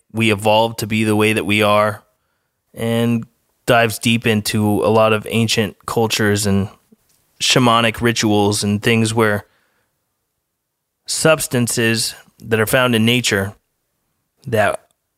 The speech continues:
are illegal today have been used for thousands of years by civilization and, uh, different human societies all around the world.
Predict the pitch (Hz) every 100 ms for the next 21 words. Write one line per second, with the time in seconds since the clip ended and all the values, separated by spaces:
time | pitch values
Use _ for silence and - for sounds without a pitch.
0 | - 113 107 104 95 107 135 185 139 107
1 | - 131 131 101 104 _ _ _ - 107
2 | 110 104 123 127 117 - _ _ _ _
3 | - - 117 98 - - 139 127 127 113
4 | 104 98 110 104 101 - - 104 101 98
5 | 92 - - - 104 104 101 101 101 92
6 | 92 - _ _ _ _ _ - 104 101
7 | 98 95 95 90 - _ _ - 113 -
8 | 110 107 90 117 110 104 98 107 - 104
9 | 104 101 98 101 104 104 101 98 117 107
10 | 95